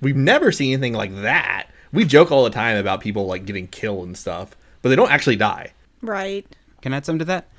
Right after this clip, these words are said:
Speaker 3: There's a lot of death, like you said in this opening scene. There's, like, I know, Austin, you're a huge fan of this, like, Evangelion, a little bit in the beginning,
Speaker 1: Yeah.
Speaker 3: where there's a, Doctor Fuji is actually trying to keep, I thought this was actually pretty cool,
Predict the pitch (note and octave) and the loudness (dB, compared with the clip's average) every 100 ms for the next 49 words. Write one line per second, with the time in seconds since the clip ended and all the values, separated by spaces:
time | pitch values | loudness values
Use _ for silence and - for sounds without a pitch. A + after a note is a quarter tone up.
0 | _ _ - G#3 F#3+ A#2+ A#2 C#3 A2+ G#2 | _ _ -2 0 2 2 0 0 -2 -2
1 | A#2+ G2 - A2 A2 B2 B2 A2 G#2 - | -2 -2 -8 -10 -6 -6 -6 -6 -8 -8
2 | A#2 A2+ G#2 - C3 A#2 G2+ F2+ - D3+ | -8 -6 -6 -8 -8 -6 -6 -8 -4 -4
3 | D#3 E3+ D#3 C#3 - _ _ _ - C3+ | -4 -4 -6 -6 -16 _ _ _ -4 -2
4 | B2+ A#2+ - A#2+ G#2+ B2+ - A#2+ A2+ - | 0 -2 -2 -6 -4 -6 -4 -4 -4 -6
5 | A#2 B2 E3+ F3+ C3+ B2 B2+ A2 F#2+ F2+ | -4 -2 0 0 0 2 2 0 -4 -8
6 | - B2+ A#2+ A#2+ A2+ A#2 A#2 A#2 B2 B2+ | -4 -2 0 0 0 -2 -2 -2 -4 -2
7 | B2+ A2 - C3+ C#3+ - - - D3+ D3 | -4 -8 -6 0 0 0 -4 0 0 0
8 | B2 A#2 A#2 C#3+ - C3+ - C#3+ A#2+ - | -2 -2 -2 -2 -2 -6 -4 -4 -4 -6
9 | D3+ - _ _ - E3 D#3+ C3+ A#2+ G#2+ | -8 -8 _ _ 2 2 2 0 -4 -8
10 | - G#2 G#2+ F#2 _ - C3 G2+ | -8 -10 -10 -12 _ -6 -4 -4